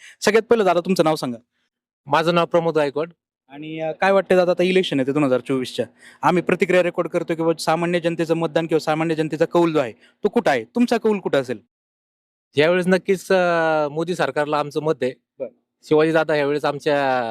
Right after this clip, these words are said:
Speaker 2: वॉर्डातनं उभे आहेत,
Speaker 1: बरं.
Speaker 2: लोकसभा मतदारमधनं शंभर टक्के एक दोन लाख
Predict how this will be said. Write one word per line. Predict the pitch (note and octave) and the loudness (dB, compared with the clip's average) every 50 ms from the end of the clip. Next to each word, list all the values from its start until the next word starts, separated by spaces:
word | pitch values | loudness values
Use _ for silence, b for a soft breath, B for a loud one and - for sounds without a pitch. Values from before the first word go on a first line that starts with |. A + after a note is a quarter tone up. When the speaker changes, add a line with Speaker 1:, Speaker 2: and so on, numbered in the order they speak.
| G#2+ G2+ G2+ G#2+ _ _ _ _ _ _ _ _ _ | -6 -8 -12 -14 _ _ _ _ _ _ _ _ _
Speaker 2:
वॉर्डातनं | - A#2 B2 C3 C3+ C3 C#3+ C3+ C3+ C#3 C3+ | -2 0 0 2 2 0 -2 -4 -2 -2 -2
उभे | C#3 C#3 C#3 C#3 | -2 0 0 0
आहेत, | B2+ A#2+ | 0 -2
Speaker 1:
बरं. | - _ _ _ _ _ _ - B2 | -4 _ _ _ _ _ _ -2 -2
Speaker 2:
लोकसभा | C3 B2 - C#3+ B2+ C3 B2+ | 0 0 0 0 0 0 0
मतदारमधनं | B2 B2 B2 C3 B2+ B2+ B2+ C3 A#2+ B2 B2 B2 A#2+ | -2 -2 -2 -4 -2 -2 -2 -4 -2 -2 -4 -4 -2
शंभर | - C#3 B2+ C3 | -2 0 0 0
टक्के | B2 B2 B2 A#2 C3 | 0 0 -2 -2 0
एक | C3 B2 | -2 0
दोन | A#2+ C3 B2+ | 0 -2 -2
लाख | B2+ B2+ | 0 -2